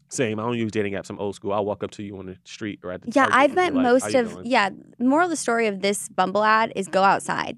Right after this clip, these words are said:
Speaker 2: because I've never met anyone on an app.
Speaker 1: Yeah, I've never had a quality connection
Speaker 2: Never.
Speaker 1: on an app. I feel like that's a, maybe, like, a more seasoned, I don't wanna say older, but, like,
Speaker 2: Right.
Speaker 1: eHarmony,
Speaker 2: Yeah, yeah, yeah.
Speaker 1: like, type
Speaker 2: H-, Hey
Speaker 1: vibe.
Speaker 2: Cupid. Oh, Valentine's.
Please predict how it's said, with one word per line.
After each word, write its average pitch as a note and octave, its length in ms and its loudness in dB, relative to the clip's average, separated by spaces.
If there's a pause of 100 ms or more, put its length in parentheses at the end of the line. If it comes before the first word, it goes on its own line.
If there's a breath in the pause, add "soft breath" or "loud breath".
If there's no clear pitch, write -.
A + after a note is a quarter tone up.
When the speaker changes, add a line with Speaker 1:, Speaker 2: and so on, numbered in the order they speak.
Speaker 2:
because G#3+ 220 0
I've A3+ 180 4
never B3 340 2
met G#3+ 360 0
anyone F#3+ 600 -2 (480)
on F#3+ 160 2
an F3+ 100 0
app. F3 280 -4
Speaker 1:
Yeah, D#3 120 2
I've D#3+ 60 0
never E3+ 160 2
had F3 80 6
a C#3 60 2
quality C3+ 520 2
connection G#2 720 -8
Speaker 2:
Never. G#3 340 0
Speaker 1:
on F3 80 -12
an F#2+ 60 -14
app. F2 160 -14 (1120)
I - 40 -20
feel A3 120 -10
like C4 80 -4
that's G3 140 -8
a, - 80 -6 (260)
maybe, C#3+ 200 -6
like, G#3 240 -10 (760)
a A2+ 60 -6
more A#2+ 280 -4 (160)
seasoned, B2+ 540 -4
I A2 80 -2
don't A2+ 100 -4
wanna G2+ 140 -4
say G2 160 -6
older, F#2 260 -4
but, F2 160 -8
like, F#2 280 -6 (380)
Speaker 2:
Right. F#3+ 240 0
Speaker 1:
eHarmony, G#3+ 720 -6
Speaker 2:
Yeah, G#3+ 120 2
yeah, G#3+ 180 0
yeah. G3+ 260 0
Speaker 1:
like, F#3+ 100 -2
type G#3+ 100 -2
Speaker 2:
H-, G#3+ 60 -4
Hey A3+ 100 -6 (360)
Speaker 1:
vibe. G3+ 140 -8
Speaker 2:
Cupid. A#3+ 300 -4
Oh, E4 140 6 (140)
Valentine's. C4+ 480 0